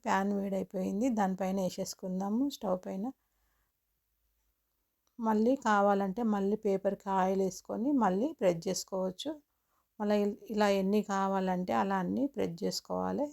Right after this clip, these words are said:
ఇప్పుడు ఒక సైడు అయ్యింది, కొంచెం ఆయిల్ వేసేసి మళ్ళీ ఇటు సైడు తిప్పేద్దామన్నమాట. చూడండి, ఈ విధంగా చేసుకోవాలన్నమాట.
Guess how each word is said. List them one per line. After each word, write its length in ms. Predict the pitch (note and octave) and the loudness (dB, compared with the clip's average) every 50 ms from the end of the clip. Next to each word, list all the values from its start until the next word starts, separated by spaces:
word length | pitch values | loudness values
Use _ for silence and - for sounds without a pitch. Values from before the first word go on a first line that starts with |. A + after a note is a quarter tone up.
| D4 - - | -8 -12 -10
ఇప్పుడు 260 | A3+ G#3 - G#3 G3 A3+ | -10 -8 -6 -4 -4 -4
ఒక 220 | A#3 A3 A3 G#3 G3 | -2 -2 -2 -4 -4
సైడు 420 | - - G3 F#3 F#3+ G3 G#3 B3+ D4 C#4+ - _ _ _ _ _ _ _ _ _ _ _ _ _ _ _ _ - | -4 -4 -2 -2 -2 0 0 0 -2 -2 -4 _ _ _ _ _ _ _ _ _ _ _ _ _ _ _ _ -6
అయ్యింది, 520 | G#3 G3 F#3+ F#3+ F#3+ G3+ G3 F#3+ F#3 A#3 C#4 D#4+ D4 | -4 -2 -2 0 0 0 0 0 0 2 2 0 0
కొంచెం 380 | - - G#3 G3+ F3+ G#3+ G#3 G3 G3 F#3+ | 0 0 0 0 0 0 0 2 2 2
ఆయిల్ 300 | F#3+ F#3+ F#3+ G3 G3 G3 | 4 4 4 2 4 2
వేసేసి 500 | F#3+ F#3 F#3+ - F#3+ G3 - - C#4 D#4 D#4+ F4+ - _ _ _ _ _ _ _ _ _ _ _ _ - | 2 2 0 -4 -6 -6 -6 -6 -6 -6 -8 -8 -14 _ _ _ _ _ _ _ _ _ _ _ _ -8
మళ్ళీ 280 | G#3 G3+ F#3+ F#3+ G#3 A#3 A3 | -4 -4 -2 0 0 0 -2
ఇటు 280 | A3 A3+ G#3+ - A#3 G#3 | -2 -4 -6 -6 -6 -4
సైడు 340 | - G#3 G3 G3 G3 B3 D4+ D4 _ _ _ _ _ _ _ _ _ _ - | 0 0 2 2 2 0 -2 -4 _ _ _ _ _ _ _ _ _ _ -8
తిప్పేద్దామన్నమాట. 920 | A#3 - - - G#3 F3+ E3 E3 F#3+ F3+ F3+ F3+ F3 F3+ F3+ F3+ F3+ F3 - B3+ D#4 E4 E4 - _ _ _ _ _ _ _ _ _ _ _ _ _ _ _ _ _ _ _ _ _ _ _ - - | -8 -8 -6 -4 -4 -4 -2 -2 -2 0 0 0 -2 -2 -2 -4 -4 -4 -4 -4 -4 -4 -6 -12 _ _ _ _ _ _ _ _ _ _ _ _ _ _ _ _ _ _ _ _ _ _ _ -14 -8
చూడండి, 440 | - G3+ F3 - F3+ F3 F#3 F#3 F#3 _ _ _ _ _ _ _ _ _ _ _ _ _ _ _ _ _ _ _ _ _ _ _ _ _ _ _ _ _ _ _ _ _ _ _ _ _ _ _ _ _ _ _ _ _ _ _ - | -4 -4 -4 -4 -4 -8 -8 -10 -14 _ _ _ _ _ _ _ _ _ _ _ _ _ _ _ _ _ _ _ _ _ _ _ _ _ _ _ _ _ _ _ _ _ _ _ _ _ _ _ _ _ _ _ _ _ _ _ -10
ఈ 80 | - G#3 | -4 -2
విధంగా 480 | G#3 G#3 F#3 A3 G#3+ G#3 G3 G3+ A#3+ D4 F#4 - _ _ _ _ _ _ - - | 0 0 0 0 0 0 0 0 0 -2 -2 -6 _ _ _ _ _ _ -10 -6
చేసుకోవాలన్నమాట. 1000 | A3 G#3 F#3 - - - - F#3+ F#3 F3+ F#3 F3+ F3+ F3+ F3+ F3+ F3+ F3 - | -4 -4 -4 -4 -6 -6 -4 -2 -2 -2 -2 -2 -2 -2 -2 -4 -4 -6 -4